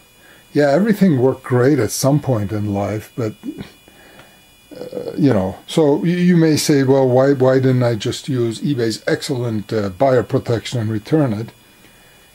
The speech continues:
And the answer to that is, is I need this panel. I mean,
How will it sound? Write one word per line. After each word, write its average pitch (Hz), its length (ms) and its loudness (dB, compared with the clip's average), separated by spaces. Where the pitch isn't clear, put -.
And 139 160 4
the 180 120 4
answer 208 300 2
to 156 80 -6
that 190 200 4
is, 143 160 2
is 135 100 4
I 139 120 4
need 202 240 2
this - 160 -2
panel. 104 360 -6
I 131 60 0
mean, 131 300 2